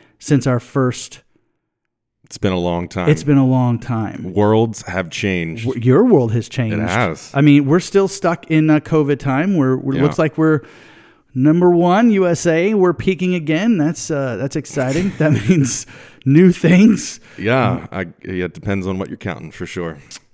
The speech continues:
Speaker 1: But you, something has changed with you, Tim. I can,
Speaker 2: Yeah.
Speaker 1: I can see it. You have a glow.
Speaker 2: I have a glow?
Speaker 1: You have a glow.
Speaker 2: I've, that's,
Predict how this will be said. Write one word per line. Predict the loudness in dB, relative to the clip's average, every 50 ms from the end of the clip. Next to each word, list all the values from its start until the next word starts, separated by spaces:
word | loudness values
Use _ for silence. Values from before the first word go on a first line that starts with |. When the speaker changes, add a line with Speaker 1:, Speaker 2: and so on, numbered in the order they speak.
| -18 -8 -2
Speaker 1:
But | 0 0 0 0 -2 -4
you, | -4 -2 0 2 2 4 4 4 4 4 2 -2 -4 -8
something | -8 -4 -2 0 0 2 2
has | 2 0 0
changed | -2 0 2 4 4 4 2 0
with | -2 -2
you, | -2 -4
Tim. | -4 -4 -4 -4 -2 -4 -6 -8 -10 -8 -4
I | 0 2
can, | 4 4 4
Speaker 2:
Yeah. | 4 4
Speaker 1:
I | 2
can | 4 4 2
see | 2 2 0 2 2
it. | 2 2 2
You | 0 0
have | -2 -2 -4
a | -6
glow. | -6 -4 -4 -2 -2 -2 -4 -4 -6 -8 -10 -8
Speaker 2:
I |
have | -8 -6 -6
a | -8
glow? | -6 -4 -2 0 2 2 2 2 2 0 0 2
Speaker 1:
You | 2 2
have | 2 2
a | 0 -2
glow. | -4 -4 -4 -4 -4
Speaker 2:
I've, | -4 -4 -4 -6 -4
that's, | -4 -4 -4 -6